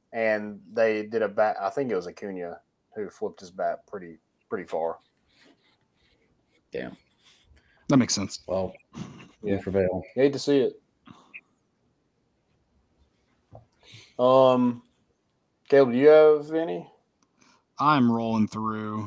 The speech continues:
Speaker 3: Uh, I don't really have a most important for this one, but I did, I found a funny video of nascar. I don't fully understand the context of it, but I thought it was awesome. It reminded me of, did y'all ever play the nascar game?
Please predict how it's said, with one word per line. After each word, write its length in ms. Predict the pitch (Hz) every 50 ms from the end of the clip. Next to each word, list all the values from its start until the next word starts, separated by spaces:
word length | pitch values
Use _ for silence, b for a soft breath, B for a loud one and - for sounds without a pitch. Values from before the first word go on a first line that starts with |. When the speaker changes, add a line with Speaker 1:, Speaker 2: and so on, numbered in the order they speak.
| - - -
Speaker 3:
Uh, 360 | 113 117 113 113 113 110 107
I 20 | 135
don't 80 | 175 240
really 120 | 240 170
have 60 | 151 131
a 60 | 123
most 220 | 123 127 113 -
important 640 | 113 107 - 120 117 113 104 104 101 98 95 - - - _ _ _ _ _ _ _
for 260 | - - - 120 110
this 260 | 107 117 117 117 -
one, 360 | 110 107 101 98 98 95 95 - _ _ _ -
but 100 | 113 113
I 80 | 113 113
did, 340 | 117 135 139 135 120 - - _ _ _ _ _
I 120 | - 101 95
found 220 | - 147 151 135
a 40 | 120
funny 280 | - - 113 113 110 101
video 240 | 98 104 101 98
of 60 | 95 95
nascar. 400 | 92 92 95 95 - - 95 98
I 40 |
don't 180 | 110 113 101 - _ - - _ -
fully 280 | - - 107 104 104 98
understand 560 | 95 92 95 - - 95 95 95 95 92 - -
the 100 | - 95
context 500 | - - 95 95 101 - 120 117 - -
of 120 | 143 143 151
it, 120 | 160 - - _ _ _ _ _ _ _ _ _ _ _ _ _ _ _ _ -
but 120 | - 101
I 60 | 98
thought 160 | 90 113 107
it 20 | 104
was 100 | 101 101
awesome. 260 | 101 107 110 - 120
It 40 | 113
reminded 260 | 113 123 139 156 160
me 200 | 165 160 151 147
of, 140 | 131 117 113
did 140 | 131 127 135
y'all 140 | 160 185
ever 100 | 180 165
play 120 | 139 151 151
the 60 | 127 113
nascar 380 | 107 110 120 - - 131 127
game? 340 | 123 131 135 131 131 135 131